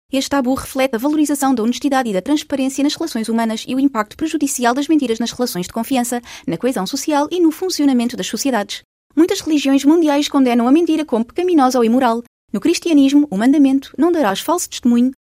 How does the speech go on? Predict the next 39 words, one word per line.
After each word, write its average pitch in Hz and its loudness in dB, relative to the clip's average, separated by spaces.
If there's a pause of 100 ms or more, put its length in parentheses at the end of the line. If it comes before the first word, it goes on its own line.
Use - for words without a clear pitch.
(120)
Êxodo 240 2
vinte 277 2
dezasseis, 226 -4
proíbe-a 294 0
explicitamente. 247 -2 (280)
No 214 0
Islão, 269 2
a 277 0
honestidade 294 0
é 269 2
altamente 302 2
valorizada 247 0
e 247 0
a - 4
mentira 269 2
é 185 -4
considerada 269 -2
pecado, 226 -6 (300)
exceto - -2
em 240 0
circunstâncias 294 -2
excepcionais 262 -2
em 320 4
que - -8
possa 269 -2
salvar 226 -2
vidas. 214 -6 (420)
No 226 0
budismo, 277 4
o 285 -6
compromisso 339 0
com - -6
a 262 0
verdade 240 0
é 226 -2
parte 311 -2
do 302 -2
caminho 262 2
octuplo, 254 -4